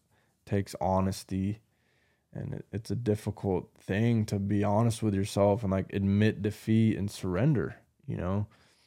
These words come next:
Like, come to the terms that you're powerless, like, and, and your life is unmanageable and you have to do something about it. And doing something about it means changing everything. You know, for me, I had to change all of it.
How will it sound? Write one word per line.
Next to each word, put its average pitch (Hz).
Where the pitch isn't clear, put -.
Like, 80
come 127
to 127
the 113
terms 120
that 98
you're 90
powerless, 104
like, 87
and, 57
and 101
your 80
life 101
is 113
unmanageable 113
and 95
you 85
have 98
to 98
do 101
something 85
about 69
it. -
And 101
doing 123
something 104
about 98
it 92
means 101
changing 101
everything. 98
You 92
know, 95
for 95
me, 101
I -
had 98
to 90
change 95
all 98
of 98
it. 98